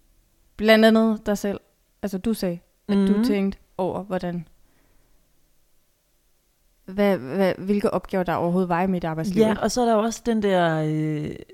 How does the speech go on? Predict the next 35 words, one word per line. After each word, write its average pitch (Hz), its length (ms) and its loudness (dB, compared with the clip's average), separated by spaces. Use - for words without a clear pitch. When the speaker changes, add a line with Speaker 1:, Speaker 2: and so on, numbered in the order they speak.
Speaker 2:
det 202 120 -2
synes 202 200 -2
jeg 190 260 -4
tit, 175 420 -6
man 170 200 0
hører 180 300 0
folk 165 300 -2
sige, 175 520 -4
øh, 156 180 -6
"Hvordan 156 600 -6
kan 196 120 -6
hun 165 200 -4
dog 151 180 -6
leve 151 180 -4
af 160 60 -4
det?" 151 200 -8
Eller, 165 200 -2
"Hvordan, 156 240 -4
Speaker 1:
Ja. 196 300 2
Speaker 2:
hvordan 175 340 -2
er 185 40 -2
det 180 140 -2
et 170 80 -2
arbejde?" 165 520 -6
Eller, 143 160 -2
Speaker 1:
Ja. 220 80 2
Speaker 2:
"Har, - 140 -2
men, 160 200 -2
men 160 160 0
har 139 160 -6
du 151 80 -6
ikke 190 120 -2
et - 120 -6
rigtigt 175 240 -2
arbejde?" 147 540 -6